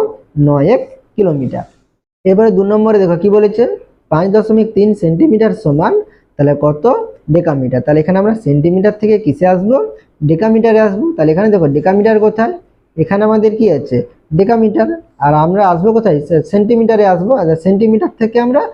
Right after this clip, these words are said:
ডেকামিটারে আসবো। তাহলে সেন্টিমিটারের আগে দেখো ডেসিমিটার, মিটার, ডেকামিটার। তাহলে কত ঘর আসতেছে? তাহলে তিন ঘর আসতেছে।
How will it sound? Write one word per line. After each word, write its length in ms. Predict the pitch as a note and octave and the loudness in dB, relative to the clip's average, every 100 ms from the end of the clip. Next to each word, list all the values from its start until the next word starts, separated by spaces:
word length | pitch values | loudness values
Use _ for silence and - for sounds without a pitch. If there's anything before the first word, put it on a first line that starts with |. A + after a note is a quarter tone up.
| - _ | -14 _
ডেকামিটারে 480 | F#3+ A3 A#3+ A3 G#3 | -2 0 0 2 2
আসবো। 260 | G3 F3+ E4+ - _ _ D#3+ | 0 -2 -6 -10 _ _ -4
তাহলে 100 | D3 | 0
সেন্টিমিটারের 560 | E3 F#3 G#3+ A3+ A3+ | 0 2 0 0 2
আগে 200 | A3 G3 | 2 2
দেখো 180 | A3 E3 C#3+ | 2 2 0
ডেসিমিটার, 680 | C#3 D3+ G#3 G#3 G#3+ A#3+ G4 F#4 | 0 0 0 0 2 0 0 -2
মিটার, 420 | D3+ D#3 E3+ A3 B3+ G#4+ - _ | 0 0 2 0 0 -4 -12 _
ডেকামিটার। 440 | F#3+ A3 A#3+ A3+ C4+ | -2 0 0 -2 -2
তাহলে 180 | G3+ D#3+ D#3+ | 0 0 0
কত 180 | C#3+ G#3 | -2 0
ঘর 140 | G3+ A3+ | 0 0
আসতেছে? 480 | A3+ A3+ A#3 - F#4 G4 _ _ | -2 -2 -2 0 0 -2 _ _
তাহলে 220 | D3+ D3 D3 | 0 0 0
তিন 160 | F#3 G3 | 0 2
ঘর 140 | G3+ A#3 | 2 2
আসতেছে। 480 | A#3 A3+ A#3 - | 0 0 -2 -2